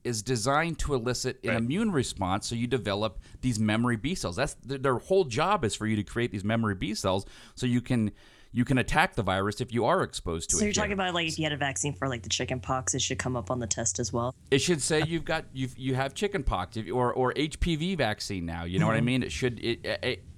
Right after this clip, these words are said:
Speaker 1: I don't. This test should not be able to differentiate between a true exposure versus an immunization. So I don't know.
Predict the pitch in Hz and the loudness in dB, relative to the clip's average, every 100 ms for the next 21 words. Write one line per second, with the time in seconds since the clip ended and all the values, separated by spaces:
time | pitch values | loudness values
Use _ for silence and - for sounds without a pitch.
0 | - - 147 180 160 123 127 - 220 208 | -10 0 2 2 -2 -6 -6 -2 -4 -4
1 | 156 131 143 123 131 113 95 123 - 120 | -4 -2 -2 0 -2 0 -4 -4 -4 -2
2 | 151 - 92 87 - - - 110 110 98 | -2 -4 -4 -6 -6 -8 -4 -2 -2 -4
3 | - - - - - - _ _ _ _ | -10 -20 -20 -20 -20 -20 _ _ _ _
4 | _ _ - - - _ - 120 - - | _ _ -20 -20 -20 _ -4 -2 0 0
5 | 202 185 - - 104 95 104 92 101 - | 4 2 0 0 0 0 -4 -2 -4 -4
6 | 92 95 - 110 110 95 90 120 127 82 | -6 -6 -6 -4 -2 -4 -2 -4 -4 -8
7 | 80 95 90 123 139 139 | -8 -4 -2 -2 -2 -4